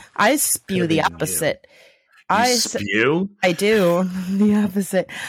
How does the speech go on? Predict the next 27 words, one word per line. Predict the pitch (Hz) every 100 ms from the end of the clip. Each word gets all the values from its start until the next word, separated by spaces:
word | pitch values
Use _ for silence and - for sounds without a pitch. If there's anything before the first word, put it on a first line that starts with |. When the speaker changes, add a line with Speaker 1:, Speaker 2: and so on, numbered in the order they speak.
| - _ - 214
Speaker 1:
No, | 254 190 165
phosphate | - 220 226 - 247 233
remover | 214 220 202 202 196 - _ _ _
reacts | 190 190 190 196 196 - -
to | 202 190
the | 175
carbonates | - 196 196 175 170 - - - - -
in | 170
the | 160
water. | 156 147 107 165
So | - 160
if | 160 - _ _ -
it | 165
reacts | 165 160 165
to | -
high | 156 160
carbonates, | 156 156 139 - - - -
not | 156 160 -
necessarily | 156 160 - 151 151 147 139
the | 143
phosphates. | - 135 160 - 85 - - - - - -
And | 190
I | 190 190
know | 202 269 262
this | 202 185 196 - - _ _
from | - - 247 226 185 185 196 - - _ -
adding | 196 226 180 165 175